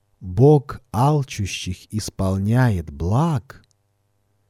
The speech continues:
и богатящихся отпускает ни с чем. Евангелие от Луки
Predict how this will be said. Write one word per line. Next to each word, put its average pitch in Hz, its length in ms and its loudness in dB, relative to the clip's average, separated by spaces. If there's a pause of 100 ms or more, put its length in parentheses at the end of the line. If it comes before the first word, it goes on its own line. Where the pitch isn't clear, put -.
(600)
и 120 120 2
богатящихся 90 1500 -4 (880)
отпускает 110 1200 -4 (140)
ни 92 260 -6
с - 260 -12
чем. 67 580 -12 (1700)
Евангелие 151 1000 2
от - 280 -6
Луки 110 560 -4